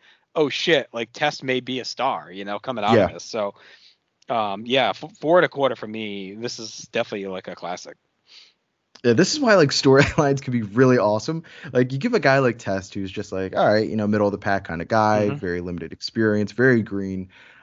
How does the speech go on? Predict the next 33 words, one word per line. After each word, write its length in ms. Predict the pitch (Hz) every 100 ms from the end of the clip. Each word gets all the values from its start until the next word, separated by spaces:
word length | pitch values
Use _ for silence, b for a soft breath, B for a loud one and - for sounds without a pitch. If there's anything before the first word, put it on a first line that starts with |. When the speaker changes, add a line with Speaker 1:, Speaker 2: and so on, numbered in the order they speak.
| -
Speaker 2:
Um, 400 | 87 87 87 92
but 100 | -
you 80 | 113
give 180 | 113 117
him 120 | 170
a 20 |
storyline, 540 | 170 165 147 156 147 147
you 60 |
give 180 | 117 120
him 280 | 120 123 110
week 200 | 104 107
to 100 | -
week 260 | 123 127 -
build, 460 | 107 107 113 113 -
uh, 200 | 92 101
you 140 | 101 104
give 240 | 117 113
him 100 | 123
an 60 | 110
environment 540 | 101 92 95 113 110
that 80 | 95
makes 260 | 90 101 -
sense 200 | 98 101
for 120 | 95
him 200 | 95 98
to, 100 | 98
like, 300 | 92 92 - B B B
thrive 480 | - 104 98 95 104
in 220 | 123 127
and 180 | 117 92 -
operate 440 | 95 95 127 131
in. 260 | 147 160 175 b b b
And 640 | 107 110 110 107 107 110 113